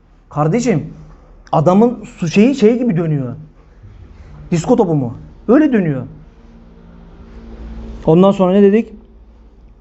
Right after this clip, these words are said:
Eşler, dedik ki bu soru geliyor. Eşler beraber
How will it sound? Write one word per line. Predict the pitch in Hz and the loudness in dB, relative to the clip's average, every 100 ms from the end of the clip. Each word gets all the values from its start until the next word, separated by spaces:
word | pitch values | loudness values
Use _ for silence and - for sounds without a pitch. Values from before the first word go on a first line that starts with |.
| - - - - - - - 170 | -20 -20 -20 -20 -20 -20 -4 0
Eşler, | 180 - 226 240 - _ _ - | 2 4 2 2 -6 _ _ -4
dedik | 175 285 | -2 -2
ki | 190 | -4
bu | 160 | -6
soru | 190 233 | -4 0
geliyor. | 190 175 131 - - - - | 2 2 -2 -6 -20 -8 -2
Eşler | 233 - 185 156 | -2 0 -2 0
beraber | 196 190 175 226 | 2 4 2 -2